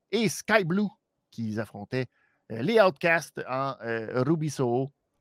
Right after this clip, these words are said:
et, euh, Tony Storm. Alors, ben, euh, ça a été quand même un match rapide, divertissant. Sky Blue qui, nouvellement signé,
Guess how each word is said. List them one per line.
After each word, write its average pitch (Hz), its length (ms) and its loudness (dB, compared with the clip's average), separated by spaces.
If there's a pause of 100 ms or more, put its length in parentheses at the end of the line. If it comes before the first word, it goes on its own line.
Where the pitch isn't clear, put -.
et, 151 320 0
euh, 120 120 -6
Tony 147 280 -4
Storm. 156 540 -2 (720)
Alors, 196 420 8 (480)
ben, 143 160 -4 (400)
euh, 107 1000 -8
ça 151 120 -4
a 151 40 2
été 208 140 -8
quand 196 140 -4
même 190 220 -4
un 113 120 -4
match 135 440 -6 (420)
rapide, 240 480 0
divertissant. 202 840 0 (180)
Sky 190 320 2
Blue 214 360 2 (320)
qui, 196 320 -2 (160)
nouvellement 262 680 4
signé, 160 500 -4